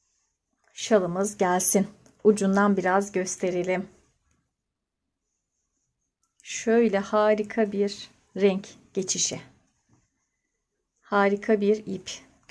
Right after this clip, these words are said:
Örmesi çok zevkli. Nasıl diyeyim size, böyle makine ipi gibi pamuklu. Kaymıyor, böyle pürüzlü birazcık. Tığa o yüzden güzel oturuyor.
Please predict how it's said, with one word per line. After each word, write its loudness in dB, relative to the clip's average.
Örmesi 6
çok 4
zevkli. -4
Nasıl 2
diyeyim 2
size, 2
böyle 4
makine 6
ipi -2
gibi 0
pamuklu. 4
Kaymıyor, 8
böyle 4
pürüzlü 2
birazcık. 6
Tığa 6
o 6
yüzden 6
güzel 6
oturuyor. 0